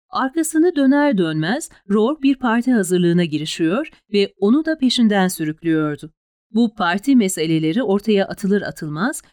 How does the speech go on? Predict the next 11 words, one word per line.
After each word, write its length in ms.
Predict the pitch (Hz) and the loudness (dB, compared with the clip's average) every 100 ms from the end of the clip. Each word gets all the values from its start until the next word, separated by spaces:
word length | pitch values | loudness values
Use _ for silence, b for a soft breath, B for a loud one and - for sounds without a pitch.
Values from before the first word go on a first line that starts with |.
| _ | _
bildiği 380 | 202 233 233 240 | -2 0 2 0
tek 200 | 302 311 | 0 -2
şey 280 | - 180 180 | 0 2 2
Mavis'in 520 | 190 294 285 - 262 | 4 2 2 2 0
koşarak 480 | 254 220 262 254 254 | 2 -2 0 -2 -2
ona 240 | - 196 254 | 0 0 0
gelip 380 | - 139 247 - _ _ - | -2 -4 -6 -8 _ _ -4
berberine, 680 | 190 233 240 247 254 277 403 | 0 0 2 4 4 2 0
makyajcısına 760 | 254 254 254 233 202 - 208 | -4 -2 -2 0 -2 0 0
gitmeye 420 | 180 156 180 165 160 | 0 -4 -6 -4 -2
zorlayacağı 720 | 170 170 165 165 165 170 | 0 0 0 -2 -2 -4